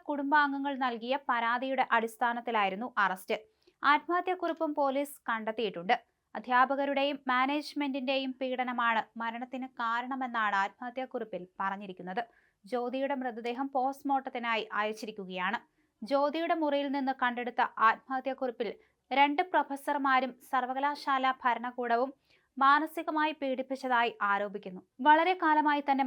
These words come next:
മാനസികമായി പീഡിപ്പിക്കുകയും അപമാനിക്കുകയും ചെയ്തു. ഇത് വലിയ മാനസിക സമ്മർദ്ദത്തിന് കാരണമായി. പ്രതികൾ നിയമ നടപടി നേരിടണമെന്നും ജ്യോതി ആത്മഹത്യാക്കുറിപ്പിൽ പറയുന്നു. ജ്യോതിയുടെ ആത്മഹത്യക്ക് പിന്നാലെ യൂണിവേഴ്സിറ്റി ഭരണകൂടത്തിനെതിരെ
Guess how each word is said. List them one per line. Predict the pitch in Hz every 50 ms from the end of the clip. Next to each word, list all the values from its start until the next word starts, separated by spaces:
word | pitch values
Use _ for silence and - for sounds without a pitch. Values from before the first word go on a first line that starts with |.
| 262
മാനസികമായി | 247 247 254 262 - - 277 277 254 262 254 262 269 262
പീഡിപ്പിക്കുകയും | - 247 240 240 254 247 262 233 - 247 233 240 247 269 269 - - 226
അപമാനിക്കുകയും | 226 214 247 254 277 277 269 269 262 - 247 226 226 202 190 185 185 -
ചെയ്തു. | 208 180 180 190 - _ _ _ - 226
ഇത് | 220 254 247 254
വലിയ | 240 233 247 247 254 240 - _ _ 226 240
മാനസിക | 240 240 254 269 277 269 - 294 294 294 285 -
സമ്മർദ്ദത്തിന് | 277 247 233 240 233 226 226 226 226 214 208 - _ _ -
കാരണമായി. | 214 208 208 208 196 202 185 180 180 202 - _ _ _ _ _ _ _ _ _ _
പ്രതികൾ | 262 254 247 254 247 254 254 247 - - 247
നിയമ | 262 262 294 294 320 320 311
നടപടി | 294 262 262 233 247 247 240 - _ - 233
നേരിടണമെന്നും | 240 240 247 262 277 262 247 247 233 233 233 226 233 226 214 -
ജ്യോതി | 240 226 233 220 254 240 226 214
ആത്മഹത്യാക്കുറിപ്പിൽ | 214 220 - 247 254 - 262 262 - 233 220 - 185 180 - 196
പറയുന്നു. | 190 190 185 190 214 226 - _ _ _ _ _ _
ജ്യോതിയുടെ | 220 233 254 254 262 269 277 294 285 262 233
ആത്മഹത്യക്ക് | 226 233 247 247 254 254 247 254 262 -
പിന്നാലെ | 247 233 233 226 233 240 277 277
യൂണിവേഴ്സിറ്റി | 262 247 247 240 247 240 - 247 254 247 233
ഭരണകൂടത്തിനെതിരെ | - 240 233 220 240 233 226 240 226 226 233 240 233 226 214 208 220 214 185